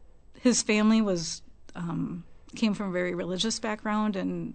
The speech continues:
and his mother didn't approve of me to begin with. So, you know, what, how are we gonna explain this? What are we gonna do? Um,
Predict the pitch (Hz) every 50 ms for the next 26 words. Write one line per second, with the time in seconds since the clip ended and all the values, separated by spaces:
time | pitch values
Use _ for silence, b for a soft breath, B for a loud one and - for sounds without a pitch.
0 | - - 180 - 185 185 165 202 190 170 156 196 185 185 180 196 190 190 190 190
1 | 190 190 180 175 - 220 208 190 208 185 185 202 196 190 190 170 180 175 190 196
2 | 226 240 240 247 247 - - - 220 208 180 190 196 196 B B B B B B
3 | B B B B B B B - - 190 196 202 190 185 175 185 196 185 - -
4 | - - - 214 208 214 208 208 202 202 190 185 185 - - - - 185 180 180
5 | 190 202 226 247 262 247 - - - - 185 185 190 185 185 185 185 190 185 185
6 | 175 180 190 185 180 175 175 165 B B B B B B B B B B B B
7 | - 185 175 170 170 170 165 165